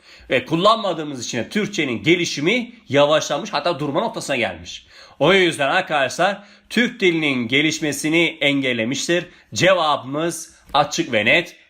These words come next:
Adana olacaktı. Yedinci soruyla devam ediyoruz.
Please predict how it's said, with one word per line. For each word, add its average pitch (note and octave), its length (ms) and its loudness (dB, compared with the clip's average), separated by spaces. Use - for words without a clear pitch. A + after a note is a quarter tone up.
Adana D#3+ 320 4
olacaktı. G#2+ 640 -6
Yedinci G3 600 0
soruyla C#3 480 0
devam E3 380 2
ediyoruz. D3+ 600 -6